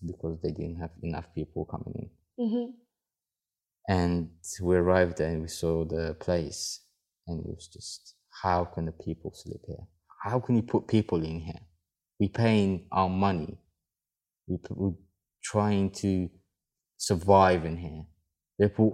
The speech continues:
Speaker 1: four, five hundred people in one room, like, it's like four-by-four room, and you don't have s-, space to sleep. Some, like,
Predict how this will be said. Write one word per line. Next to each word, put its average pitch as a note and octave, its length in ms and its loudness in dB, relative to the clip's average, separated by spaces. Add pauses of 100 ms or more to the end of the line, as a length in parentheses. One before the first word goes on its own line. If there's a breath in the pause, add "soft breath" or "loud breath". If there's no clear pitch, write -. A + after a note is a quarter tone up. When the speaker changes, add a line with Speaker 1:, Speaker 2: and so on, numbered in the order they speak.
(140)
Speaker 1:
four, C3+ 240 10
five A#2 280 2
hundred G2+ 360 0
people F#2+ 400 -2
in F2+ 180 0
one F#2+ 320 2
room, E2+ 400 2 (460)
like, D2 220 -4
it's E2 180 -4
like E2 180 0 (140)
four-by-four F#2+ 840 6
room, F2+ 380 -2 (720)
and E2+ 340 -2 (500)
you F#2+ 80 -6
don't G#2 180 6
have G2 180 0
s-, - 320 -8 (160)
space - 480 -2
to - 100 -8
sleep. A#2+ 560 2 (320)
Some, G#2+ 400 2
like, F#2 160 -2